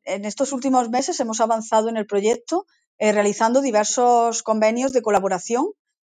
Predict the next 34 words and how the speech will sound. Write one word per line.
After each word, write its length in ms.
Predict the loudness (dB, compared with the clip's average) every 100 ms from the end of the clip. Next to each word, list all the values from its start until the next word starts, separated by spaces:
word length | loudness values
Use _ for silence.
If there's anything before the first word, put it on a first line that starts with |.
| _
tanto 440 | 0 0 0 -4 -2
con 300 | -2 0 -2
entidades, 720 | -4 0 2 4 2 0 -4
eh, 340 | -4 -4 -4 -4
con 160 | -4
otras 240 | -2 -4 -6
entidades 460 | -6 0 2 2
públicas 420 | -4 -8 -4 -4
como 240 | -4 -4 0
también 360 | 0 0 -4
con 280 | -4 -4 -2
entidades 480 | -4 -4 0 0 0
privadas, 560 | -2 0 2 2 -2 -6
con, 160 | -8
o 60 | -6
sea, 100 | -6
perdón, 300 | -6 -6 -4
con 180 | -4 -4
entidades 480 | -2 2 2 2 0
de, 300 | 0 0 -2
sin 160 | -2
ánimo 240 | -2 0 0
de 100 | 0
lucro, 380 | 0 2 0 0 _ _ _ _
como 260 | -4 -2 -2
son, 360 | 0 0 0 -2
eh, 140 | 2
asociaciones, 960 | 2 0 -4 -4 -2 0 2 0 -2 -8 _
como 320 | -6 -2 -2
es 140 | -2 -4
el 80 |
caso 240 | -2 -2 0
de 100 | -2
Asociación 1000 | -2 -4 -6 -6 -4 -2 0 -2 -4